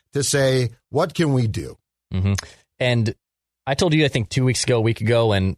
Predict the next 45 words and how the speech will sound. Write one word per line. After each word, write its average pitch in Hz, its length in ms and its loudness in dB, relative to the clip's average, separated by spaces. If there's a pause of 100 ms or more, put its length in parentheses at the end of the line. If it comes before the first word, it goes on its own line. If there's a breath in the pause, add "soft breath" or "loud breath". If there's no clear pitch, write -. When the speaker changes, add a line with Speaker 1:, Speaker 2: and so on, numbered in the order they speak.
Speaker 2:
we 107 160 -6
first 135 260 -4
started 113 200 0
noticing, 110 500 -2
"Oh, 120 200 -2
man, 90 260 -2
Hartman 90 320 -2
is 82 100 -4
starting 87 320 -2
to 80 300 -2
fall 95 180 0
off 214 240 0
a - 20 0
little 90 140 0
bit 82 140 -4
here." 82 300 -6 (720)
I 160 80 -4
think 269 200 -2
if 202 140 -2
you 160 80 0
take 143 320 -2
him 147 100 2
off 117 360 0
that 104 240 0
top 104 300 -2
line 87 420 -2
and - 60 -4
Speaker 1:
Yeah. 226 80 2
Speaker 2:
you 95 60 2
replaced 110 360 -2
him 107 80 0
with 95 80 -2
Thomas 95 400 -2
Hertl 90 320 -2
and 95 180 -2
you 95 120 0
put 120 360 -2 (400)
Ryan 107 240 0
Hartman 110 300 0
in 98 100 0
a, 92 160 0
in 95 160 -2
a 90 140 0
lesser 104 500 0
role, 90 480 0